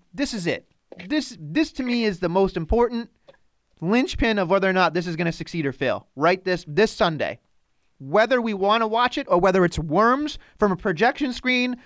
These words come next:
on a fucking ring. I'm sorry, T J and D Q. Those things were disappointing. We deserve something better.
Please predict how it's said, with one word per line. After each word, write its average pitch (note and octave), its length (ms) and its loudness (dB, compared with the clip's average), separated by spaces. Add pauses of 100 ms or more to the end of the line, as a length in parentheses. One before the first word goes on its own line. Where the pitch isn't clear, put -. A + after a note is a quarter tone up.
(300)
on G#3+ 260 4
a B3 60 2
fucking B3 380 0
ring. G#3 260 2
I'm E3 100 0
sorry, A3 300 4
T C4 180 -4
J F3+ 220 0
and F3 80 -4
D E3 140 -6
Q. C3+ 300 -4 (400)
Those A#3+ 500 2
things A#3 240 0
were G3 80 0
disappointing. G#3 640 0 (140)
We A#3 320 4
deserve G3+ 580 2
something F3+ 400 0
better. E3 340 4